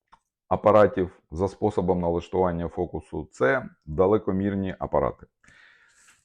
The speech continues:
Наприклад, фет з таким дуже компактним об'єктивом, чи Київ, котрий колись був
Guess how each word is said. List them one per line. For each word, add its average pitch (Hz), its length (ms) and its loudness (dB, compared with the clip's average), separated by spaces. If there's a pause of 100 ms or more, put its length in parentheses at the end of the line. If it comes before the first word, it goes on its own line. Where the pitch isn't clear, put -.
(260)
Наприклад, 104 920 2
фет - 520 2 (240)
з - 100 -20
таким 110 500 -4 (1700)
дуже 101 300 2
компактним 90 600 -2 (460)
об'єктивом, 80 720 -4 (160)
чи 160 500 -4 (360)
Київ, 120 520 0 (720)
котрий 92 300 -4
колись 92 380 -2
був 78 300 -4